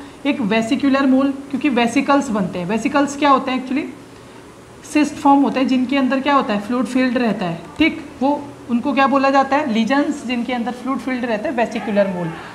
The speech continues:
और gestational trophoblast neoplasm मतलब gestational मतलब प्रेगनेंसी, neoplasm मतलब न्यू ग्रोथ और trophoblast का मतलब प्लेसेंटा। क्लियर हो गया इतना? ठीक है, अब आगे की तरफ हम चलते हैं। अब हम इसको, हम ये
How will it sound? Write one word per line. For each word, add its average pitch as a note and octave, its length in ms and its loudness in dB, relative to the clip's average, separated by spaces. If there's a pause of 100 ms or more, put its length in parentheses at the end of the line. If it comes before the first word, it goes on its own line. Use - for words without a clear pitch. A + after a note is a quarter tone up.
(120)
और B3 100 -2
gestational C4 680 0
trophoblast B3 720 0
neoplasm A#3 520 2
मतलब G#3+ 400 -2
gestational A3+ 760 0
मतलब G#3+ 320 -2
प्रेगनेंसी, A#3 640 -2 (480)
neoplasm B3 580 2
मतलब B3 480 0
न्यू A3+ 180 2
ग्रोथ A#3 480 -2 (420)
और A3+ 380 4
trophoblast B3 540 0
का G#3+ 120 0
मतलब G#3+ 400 -2 (160)
प्लेसेंटा। F3 560 -2 (300)
क्लियर C4 220 4
हो C#4+ 100 4
गया D4 120 4
इतना? D4 260 -2 (520)
ठीक F#3 240 -2
है, D#3+ 100 -2 (280)
अब D4 120 6
आगे A#3 220 0
की A3+ 140 -8
तरफ B3+ 320 -4
हम C4 120 -8
चलते E3 300 -4
हैं। E3 280 -8
अब C#4+ 200 2
हम D4 100 4
इसको, D4 340 -2
हम C4 280 2 (600)
ये D4+ 200 4